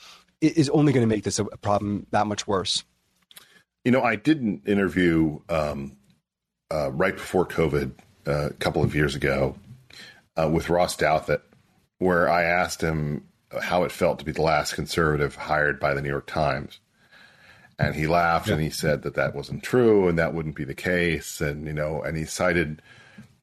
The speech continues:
Speaker 2: Bret Stephens' existence and Bari Weiss's existence. <laughs> You can go back and you can listen to that interview. I think it really stands up in terms of my prediction that he,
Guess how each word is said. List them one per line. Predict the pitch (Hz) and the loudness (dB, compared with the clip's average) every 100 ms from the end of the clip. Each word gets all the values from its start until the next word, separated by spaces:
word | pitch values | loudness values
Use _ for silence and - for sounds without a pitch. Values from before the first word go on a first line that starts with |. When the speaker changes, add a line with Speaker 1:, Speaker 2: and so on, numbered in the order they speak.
| _ - | _ -8
Speaker 2:
Bret | - 76 | -4 -2
Stephens' | - 120 113 104 | 0 2 4 2
existence | 98 85 98 - 92 82 | 0 0 0 0 -2 -2
and | - 85 78 | -4 -6 -2
Bari | 80 85 | 0 2
Weiss's | 85 95 95 - - | 2 2 0 -4 -10
existence. | - - - - - - - - | -10 -10 -10 -12 -16 -20 -20 -16
<laughs> | - - 135 _ _ _ _ _ _ _ _ _ _ _ _ _ _ _ _ - | -14 -12 -16 _ _ _ _ _ _ _ _ _ _ _ _ _ _ _ _ -4
You | 104 | 0
can | 107 | 2
go | 131 | 4
back | 123 117 | 4 2
and | 110 | 2
you | 101 | 2
can | 107 104 | 4 4
listen | 107 92 | 4 2
to | |
that | 85 85 | 2 2
interview. | 80 80 76 95 87 | 0 -2 2 2 4
I | 85 | 2
think | 98 87 | -2 -2
it | 92 | -2
really | 85 87 85 | 0 2 2
stands | - - 90 82 73 | 0 -4 -2 0 0
up | 78 85 - | 0 0 -2
in | 90 82 | -4 -2
terms | 98 78 78 | 0 -2 -2
of | |
my | 78 80 80 | 0 0 0
prediction | 82 82 - 107 92 | -2 -2 2 2 2
that | 82 - | 0 -2
he, | 87 | -4